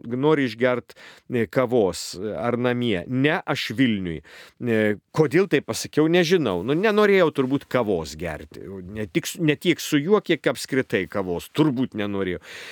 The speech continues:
Bet aš paskui susimąsčiau, kodėl aš pasakiau šitokį dalyką, kodėl t-, štai staiga iš mano pasąmonės, ne, ne iš sąmonės,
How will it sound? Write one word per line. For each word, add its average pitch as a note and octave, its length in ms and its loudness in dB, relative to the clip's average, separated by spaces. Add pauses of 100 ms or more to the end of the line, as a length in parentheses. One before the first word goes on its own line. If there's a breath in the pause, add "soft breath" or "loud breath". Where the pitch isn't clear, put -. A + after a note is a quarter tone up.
(120)
Bet D#3 200 0
aš F3+ 120 -6
paskui F3 280 -2
susimąsčiau, D3 680 -2
kodėl D3+ 640 2
aš D3 400 -2 (320 loud breath)
pasakiau F3 640 4
šitokį F#2 560 -6
dalyką, F2 480 -6
kodėl F#3+ 400 2
t-, - 240 -12
štai F3+ 260 2
staiga F3+ 540 2
iš D#3+ 280 0
mano F#3 280 4 (640)
pasąmonės, F3 1000 2
ne, D3 260 0
ne F3 280 4
iš - 160 -2
sąmonės, F#3 580 0